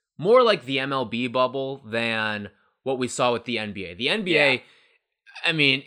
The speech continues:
Speaker 1: as long as everyone got in there with no problems, there was very little risk of the virus actually making its way into that N B A bubble. I mean, it would,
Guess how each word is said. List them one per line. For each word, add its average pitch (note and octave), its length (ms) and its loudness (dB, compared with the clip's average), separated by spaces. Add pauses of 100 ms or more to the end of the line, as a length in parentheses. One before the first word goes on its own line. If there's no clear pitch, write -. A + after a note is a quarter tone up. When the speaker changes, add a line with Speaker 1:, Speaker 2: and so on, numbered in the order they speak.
Speaker 1:
as C#3 100 -2
long G3+ 220 4
as F3 160 0
everyone E3 320 2
got C#3 160 2
in C3+ 180 0
there A#2+ 160 0
with A2 140 -2
no A#2+ 140 -4
problems, G#2 640 -4
there E3+ 160 2
was D3+ 140 -4
very F3 380 0
little D3 360 -2
risk A#2+ 580 -4
of A2 540 -4
the A2 80 -4
virus A2 880 -2
actually G#2 800 -6 (300)
making A#2 340 -2
its G#2 160 -10
way A2 160 -2
into G#2+ 380 -10
that G#2 200 -8
N G#2 160 -12
B G2 160 -10
A F#2+ 100 -12
bubble. F2+ 260 -10
I A2 80 -6
mean, B2 180 -4
it E3+ 80 -2
would, E3+ 240 -4